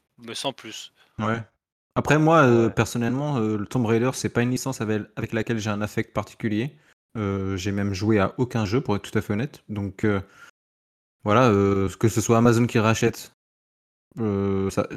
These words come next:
Speaker 2: là, je t'avoue que ça, moi, je m'y attendais pas. Euh, après, bon, j'espère qu'ils vont pas faire de la merde avec, euh, avec cette licence. C'est quand même une grande licence du jeu vidéo, donc ce serait dommage qu'elle tombe un petit peu en désuétude à cause de ça. Donc ouais, je, je check par curiosité, mais, euh,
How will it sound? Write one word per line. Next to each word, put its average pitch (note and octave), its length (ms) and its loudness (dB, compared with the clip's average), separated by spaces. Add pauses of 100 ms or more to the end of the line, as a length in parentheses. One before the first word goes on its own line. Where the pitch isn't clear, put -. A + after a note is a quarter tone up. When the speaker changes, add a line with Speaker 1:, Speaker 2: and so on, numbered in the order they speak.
(160)
Speaker 2:
là, C3 140 6
je - 80 2
t'avoue C#3 180 4
que A#2 160 2
ça, B2+ 200 2
moi, B2+ 180 2
je G#2 100 -2
m'y A2+ 80 -2
attendais G#2 240 -4
pas. D3+ 360 -10 (960)
Euh, F#2+ 600 -4
après, G#2+ 260 -2
bon, A2+ 200 -4
j'espère G2+ 420 -2
qu'ils G#2+ 160 2
vont F#2+ 100 -2
pas G2 100 2
faire G2 180 -2
de F#2+ 100 0
la F#2 100 2
merde G2+ 220 2
avec, E2+ 140 -6
euh, F2+ 80 -6 (140)
avec G2 140 -4
cette - 140 -10 (520)
licence. - 140 -4
C'est G2+ 80 4
quand G#2+ 120 2
même G2+ 220 2
une G2+ 180 -2
grande A2 260 2
licence A2 300 -2
du G#2 80 -2
jeu G2 120 -2
vidéo, G2+ 360 -2 (280)
donc - 80 -10
ce - 100 -10
serait G2+ 180 0
dommage A2 420 4
qu'elle G2 160 0
tombe A#2 220 2
un G2+ 60 0
petit G2+ 100 -12
peu A2 120 -2
en G#2 80 0
désuétude G#2 580 -2
à G2+ 60 0
cause F#2+ 160 -6
de G2+ 100 -2
ça. C#3 280 -8 (420)
Donc G2+ 180 -4
ouais, G2+ 220 2
je, G#2 200 0
je G2 140 2
check D3+ 240 0
par A#2 160 -2
curiosité, A2 560 2
mais, G2 280 -6
euh, F#2+ 80 -10